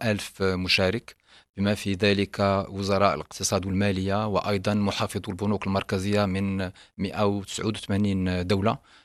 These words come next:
بما في ذلك ممثلي المجتمع المدني وأيضًا القطاع الخاص. وهذه، آه، إشارة، إشارة بالنسبة تجاه القارة الإفريقية أولًا، آه، لأن هذه أول مرة منذ خمسين سنة تنعقد فيها هذه الاجتماعات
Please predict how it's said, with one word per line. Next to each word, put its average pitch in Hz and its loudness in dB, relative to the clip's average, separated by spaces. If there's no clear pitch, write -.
بما 104 2
في 101 -2
ذلك 104 2
ممثلي 104 0
المجتمع 95 -2
المدني 98 -2
وأيضًا 104 -2
القطاع 85 -6
الخاص. 101 0
وهذه، 117 4
آه، 90 0
إشارة، 104 4
إشارة 113 2
بالنسبة 101 -2
تجاه 101 0
القارة 98 -2
الإفريقية 101 -4
أولًا، 104 0
آه، 98 2
لأن 107 2
هذه 104 2
أول 107 2
مرة 104 2
منذ 104 0
خمسين 110 2
سنة 104 2
تنعقد 101 -2
فيها 101 -2
هذه 101 0
الاجتماعات 101 -2